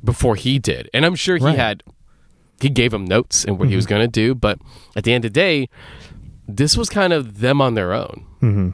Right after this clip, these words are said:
Speaker 1: And when they are reverse engineering a conclusion, it's,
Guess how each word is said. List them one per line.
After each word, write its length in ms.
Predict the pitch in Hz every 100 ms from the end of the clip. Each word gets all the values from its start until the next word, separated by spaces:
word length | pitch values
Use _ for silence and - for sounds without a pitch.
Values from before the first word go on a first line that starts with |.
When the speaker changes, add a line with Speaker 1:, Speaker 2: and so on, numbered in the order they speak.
| - - - - - - -
Speaker 1:
And 520 | 110 110 110 104 95 _ _ _ _ _ _ - _
when 260 | 117 120 117
they 540 | 123 139 139 135 127 -
are 100 | 117
reverse 460 | 113 104 127 143 -
engineering 580 | 131 117 113 117 123 127
a 80 | 110
conclusion, 880 | 110 104 - 101 104 117 160 165 185 - _ - - - - - - - - - - - - - _ _ _ _ -
it's, 380 | 143 - -